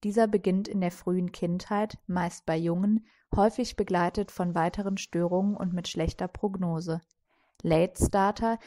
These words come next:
beginnen in der Jugend mit weniger starken, aggressiven, dissozialen und delinquenten Verhaltensweisen.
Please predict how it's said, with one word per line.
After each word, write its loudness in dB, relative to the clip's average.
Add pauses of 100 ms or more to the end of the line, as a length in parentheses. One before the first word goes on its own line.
(160)
beginnen 0
in 0
der 6
Jugend 0
mit -4
weniger 0
starken, -2
aggressiven, -2
dissozialen -2
und -4
delinquenten -2
Verhaltensweisen. -2